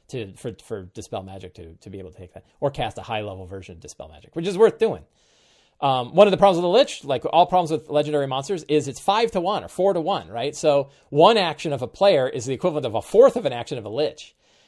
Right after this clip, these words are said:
And that's, that's really, you know, that's really tricky. So,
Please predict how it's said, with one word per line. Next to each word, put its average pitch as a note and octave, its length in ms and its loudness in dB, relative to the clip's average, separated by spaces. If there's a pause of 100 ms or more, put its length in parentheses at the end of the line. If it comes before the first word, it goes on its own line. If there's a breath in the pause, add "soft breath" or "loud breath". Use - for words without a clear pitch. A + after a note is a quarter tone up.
(160 soft breath)
And B2+ 360 -4
that's, C#3 300 -4
that's B2+ 260 -6
really, A2 440 -6 (100)
you A#2+ 120 -12
know, F#2+ 140 -14
that's A#2+ 240 -6
really G#2 200 -6
tricky. - 420 -18 (300)
So, A#2+ 520 -2